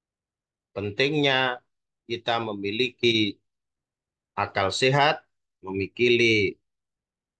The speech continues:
cara berpikir yang bersih, yang bisa menerima ilmu. Tentu kita harus sadar bahwa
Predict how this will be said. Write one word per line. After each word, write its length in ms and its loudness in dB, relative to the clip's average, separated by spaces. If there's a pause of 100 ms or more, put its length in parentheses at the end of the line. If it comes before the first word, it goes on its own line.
(840)
cara 320 0
berpikir 560 -2
yang 400 0 (800)
bersih, 560 -2 (960)
yang 320 -8
bisa 400 -2
menerima 880 -2 (960)
ilmu. 400 -2 (1900)
Tentu 400 -6
kita 240 0
harus 320 0
sadar 560 0
bahwa 480 -2